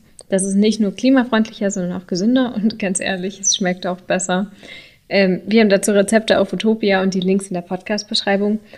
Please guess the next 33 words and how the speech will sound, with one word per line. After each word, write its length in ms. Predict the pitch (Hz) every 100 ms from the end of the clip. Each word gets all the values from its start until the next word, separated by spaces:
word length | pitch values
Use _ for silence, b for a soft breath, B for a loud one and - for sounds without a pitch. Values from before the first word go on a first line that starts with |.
| B B
Und 340 | 214 208 190 208
unser 240 | 190 185
Podcast-Produzent, 1040 | 185 294 - 233 - - 226 214 - 190
der 60 | -
Christian, 640 | - - 311 - 190 240 339 - -
hat 160 | 202 202
noch 160 | 196 - - _ -
vor 180 | 269 277
der 220 | 220 -
Aufnahme 320 | 233 220 202
zu 120 | 202 -
uns 140 | 202
gesagt, 320 | 180 185 185
wir 80 | 185
sollen 200 | 180 180
unbedingt 720 | - 262 247 233 220 214 220
einen 240 | - 196 190
Tipp 200 | 247 240
von 140 | 185
ihm 140 | 170 175
hier 160 | 180
erwähnen, 380 | 175 175 190 247 B B B B
der 80 | 196
sein, 180 | 190 190
wie 80 | 190
er 80 | 185
sagt, 280 | 180 185 b b b b
Pommes-Leben 760 | - 254 262 240 214 220 214 220
komplett 500 | - 185 185 196 -
verändert 580 | - - - 160 - -
hat. 240 | - -
<laughs> 1300 | 247 220 262 233 254 262 269 277 349 - - - - -
Ja, 200 | 226